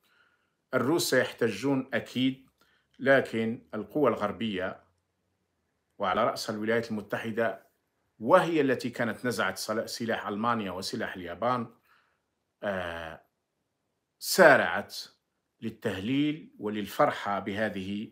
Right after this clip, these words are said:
الخطوة، خاصة الولايات المتحدة. وبدأ الحديث على أن اليابان ستقوم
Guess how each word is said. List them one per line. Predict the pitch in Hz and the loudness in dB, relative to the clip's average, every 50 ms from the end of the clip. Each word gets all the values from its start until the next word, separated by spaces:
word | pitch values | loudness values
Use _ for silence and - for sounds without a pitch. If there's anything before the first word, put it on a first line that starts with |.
| - | -4
الخطوة، | 123 113 - - 95 - - - | -4 -4 -4 -6 -14 -14 -16 -16
خاصة | - - - 120 117 - 139 | -10 -6 -4 -4 -2 -2 0
الولايات | 135 127 123 123 120 113 - - | 0 2 2 2 2 2 0 -4
المتحدة. | 92 82 - - - - - - - - - _ - - - - - - - - - - - | -10 -10 -10 -12 -12 -10 -10 -12 -14 -14 -18 _ -20 -20 -20 -20 -20 -20 -20 -20 -20 -8 2
وبدأ | 131 135 147 151 147 127 143 160 151 151 | 8 12 12 12 12 12 12 12 12 12
الحديث | 139 127 - - 117 110 139 196 220 190 175 | 10 8 6 2 2 2 2 0 0 0 2
على | - 143 139 135 | 4 8 8 8
أن | 135 131 123 | 8 6 2
اليابان | 120 117 117 113 107 101 113 156 180 190 190 185 - _ - - - _ _ | 2 2 2 2 2 2 4 4 4 2 0 -2 -10 _ -20 -20 -20 _ _
ستقوم | - - - 151 139 - 139 127 - - - 180 190 185 180 175 156 | -2 4 4 4 6 8 6 4 4 4 2 2 2 2 0 -4 -8